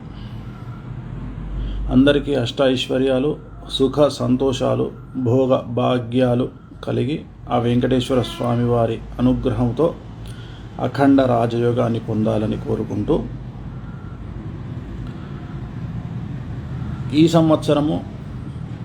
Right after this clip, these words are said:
రాశి ఫలాల్ని Instagram లైవ్లో చెప్పాలని అనుకుంటున్నాను. ఈరోజు కాదు, రేపు కానీ, ఎల్లుండి కానీ. So, నన్ను Instagram అకౌంట్లో ఫాలో అవ్వండి,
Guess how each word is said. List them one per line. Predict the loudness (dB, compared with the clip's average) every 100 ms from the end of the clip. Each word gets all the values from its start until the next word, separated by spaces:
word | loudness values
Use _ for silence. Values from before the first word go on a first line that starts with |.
| 0
రాశి | 4 4 4
ఫలాల్ని | 4 6 6 4 4 4 2 -2 -2 0
Instagram | 2 6 6 6 4 6
లైవ్లో | 6 4 4
చెప్పాలని | 2 2 2 4
అనుకుంటున్నాను. | 2 0 0 0 2 2 2 -2 -12 0 6
ఈరోజు | 8 6 4
కాదు, | 4 6
రేపు | 4 4
కానీ, | 4 4
ఎల్లుండి | 4 0
కానీ. | -2 -4 -8 -10 -10 -10 -10 -10 -10 -12 -12 -12 -12 -12 -12 -12 -10 -10 -12 -12 -12 -12 -12 -10 0
So, | 4
నన్ను | 6 6 4 2 -8 -10 -10 -12 -12 -12 -12 -14 -16 -18 -18 -16 -16 -14 -14 -14 -12 -4
Instagram | -2 2 4 4 2
అకౌంట్లో | 2 -2 -2 -2
ఫాలో | 0 2 4
అవ్వండి, | 4 2 0 -2